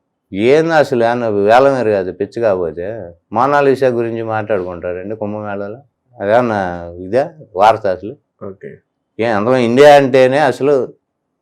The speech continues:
Speaker 1: ఇండియాలో ఉన్న ఆడవాళ్ళకు ఉన్న ఆ
Speaker 2: ప్రత్యేకత.
Speaker 1: క్రేజ్ కానీ ప్రత్యేకత కానీ ఎక్కడ ఉండదు.
Speaker 2: మ్మ్.
Speaker 1: అప్పుడు ఇండియాలో ఉన్న భారతదేశంలో ఉన్న ఆడవాళ్ళందరూ భారతీయత ఉట్టిపడే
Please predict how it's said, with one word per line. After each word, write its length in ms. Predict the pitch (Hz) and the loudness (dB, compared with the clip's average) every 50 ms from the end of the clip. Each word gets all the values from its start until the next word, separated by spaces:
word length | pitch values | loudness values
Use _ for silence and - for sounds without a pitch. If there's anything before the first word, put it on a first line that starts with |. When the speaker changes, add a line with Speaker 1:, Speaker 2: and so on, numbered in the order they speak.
| _ _ _ - | _ _ _ -8
Speaker 1:
ఇండియాలో 500 | 104 107 123 135 135 135 135 135 127 123 | -4 0 4 6 6 8 8 8 6 6
ఉన్న 180 | 123 123 123 | 4 2 2
ఆడవాళ్ళకు 720 | 120 113 110 110 117 120 120 117 117 113 110 107 98 104 104 | 2 4 4 4 4 4 4 4 4 4 4 2 0 -2 -4
ఉన్న 400 | 101 104 104 113 123 127 107 - _ _ _ _ | -4 -4 -6 -6 -6 -6 -8 -10 _ _ _ _
ఆ 160 | 87 90 92 92 | -8 -4 -2 0
Speaker 2:
ప్రత్యేకత. 120 | - - | 0 2
Speaker 1:
క్రేజ్ 400 | - 101 113 123 123 113 113 107 | 2 4 4 4 2 0 0 2
కానీ 280 | 107 104 101 107 117 120 | 2 2 2 0 -4 -6
ప్రత్యేకత 580 | 117 - 98 95 95 - 120 117 101 104 98 | -6 -6 -6 -4 -2 0 0 2 2 0 -2
కానీ 320 | 92 95 92 95 98 131 123 | -2 -2 -2 -4 -4 -4 -8
ఎక్కడ 200 | 92 - 104 117 | -10 -8 -8 -8
ఉండదు. 400 | 110 82 82 85 80 80 85 - _ _ _ - | -8 -8 -8 -10 -12 -14 -16 -18 _ _ _ -18
Speaker 2:
మ్మ్. 380 | 95 92 90 90 90 87 87 90 - - | -16 -16 -16 -16 -18 -20 -20 -20 -16 -10
Speaker 1:
అప్పుడు 280 | - 78 87 98 113 107 | -6 -4 -4 -2 -2 -2
ఇండియాలో 400 | 95 98 110 117 120 120 120 120 | 0 2 4 4 4 4 4 2
ఉన్న 420 | 117 117 117 113 113 110 110 110 | 2 0 -2 -2 -2 -2 -2 -4
భారతదేశంలో 1500 | 107 101 101 104 110 113 117 117 117 117 110 113 - 120 117 117 113 113 107 104 104 107 107 107 113 110 107 107 104 104 101 | -2 0 4 6 6 8 8 6 4 2 0 0 0 2 4 4 4 2 2 2 2 2 0 0 -4 -6 -4 -2 -2 0 -2
ఉన్న 460 | 101 104 107 113 127 135 117 110 110 _ _ _ _ _ _ _ - | -2 -4 -6 -6 -6 -6 -8 -8 -12 _ _ _ _ _ _ _ 0
ఆడవాళ్ళందరూ 800 | 90 98 107 120 120 117 117 113 110 110 107 107 107 110 120 135 | 2 4 6 6 6 6 6 6 6 4 2 2 0 0 0 -2
భారతీయత 680 | 113 90 95 104 117 123 123 120 113 123 120 117 110 117 | 0 4 6 8 8 8 6 4 0 0 0 0 -2 -2
ఉట్టిపడే 1000 | 113 110 110 101 104 123 113 110 110 107 107 107 104 104 101 98 92 92 90 | -4 -4 -4 -6 -6 -6 -2 0 0 2 2 2 2 0 0 -2 -2 -4 -6